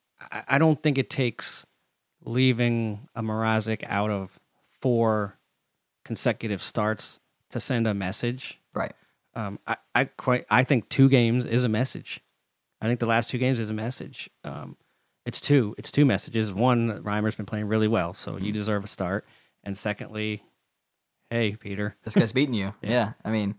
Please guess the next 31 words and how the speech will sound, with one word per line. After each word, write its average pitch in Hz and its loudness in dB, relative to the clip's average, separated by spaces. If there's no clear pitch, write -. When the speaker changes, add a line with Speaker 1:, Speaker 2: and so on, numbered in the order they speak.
Speaker 1:
So, 107 -2
and 131 4
he's 175 8
a 175 4
fiery 143 8
guy. 120 4
He's 131 2
a 127 -6
competitive 117 -2
guy. 107 -2
So 123 -4
I'm 123 -2
sure 120 -2
he'll, 110 -2
you 117 -6
know, 101 -6
that'll 117 4
drive 113 2
him. 117 -4
And, 110 -4
you 131 -2
know, 131 4
at 127 4
the 151 0
end, 143 6
I, 113 6
I 113 0
think 123 -2
we'll, 123 2
we'll 120 0
see 127 2